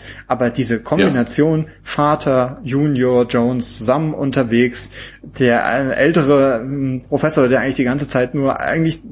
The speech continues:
Speaker 1: irgendwo, äh, im Studierzimmer sitzen mag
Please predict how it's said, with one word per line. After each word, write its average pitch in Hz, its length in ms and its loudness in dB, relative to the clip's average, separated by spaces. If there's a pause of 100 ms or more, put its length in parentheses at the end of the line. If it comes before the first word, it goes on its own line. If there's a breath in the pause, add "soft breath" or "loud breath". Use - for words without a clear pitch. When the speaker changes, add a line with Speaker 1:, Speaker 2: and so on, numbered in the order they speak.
(320)
Speaker 1:
irgendwo, 139 320 -2 (160)
äh, 120 240 -4
im 123 200 -4
Studierzimmer 156 600 2
sitzen 123 300 0
mag 117 240 0